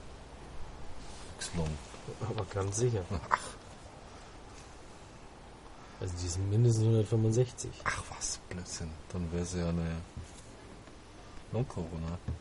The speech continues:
Speaker 1: Die hat keine hundertfünfundsechzig. Nee, nee. Also, pff.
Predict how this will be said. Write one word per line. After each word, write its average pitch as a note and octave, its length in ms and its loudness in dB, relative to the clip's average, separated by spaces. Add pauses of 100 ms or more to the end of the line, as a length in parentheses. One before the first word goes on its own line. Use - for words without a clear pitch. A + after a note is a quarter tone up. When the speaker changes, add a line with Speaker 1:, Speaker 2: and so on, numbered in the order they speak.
(1900)
Speaker 1:
Die D#2 80 -4
hat - 180 -8
keine D#2 260 -2
hundertfünfundsechzig. C#2+ 880 -6 (200)
Nee, E2 80 -2
nee. C#2+ 140 -6 (1700)
Also, C#2 180 -2 (340)
pff. - 120 -6